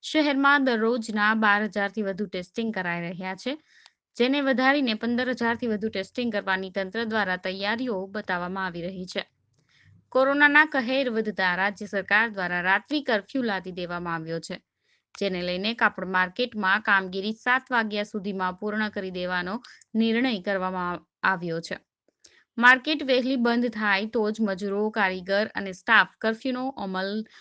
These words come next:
શરૂ કરીને પોતાના ઘરે સલામત રીતે પહોંચી શકે તેની કાળજી લે-, લેવાનું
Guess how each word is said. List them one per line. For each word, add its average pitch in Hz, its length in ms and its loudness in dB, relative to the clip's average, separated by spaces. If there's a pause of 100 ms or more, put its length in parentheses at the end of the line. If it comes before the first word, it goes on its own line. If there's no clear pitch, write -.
(220)
શરૂ 277 320 4
કરીને 277 320 2
પોતાના 233 420 0
ઘરે 220 240 -2
સલામત 196 440 -4
રીતે 190 320 -6
પહોંચી 196 420 -8
શકે 233 380 -4
તેની 208 320 -4
કાળજી 190 460 -2
લે-, 190 240 -8
લેવાનું 190 600 -2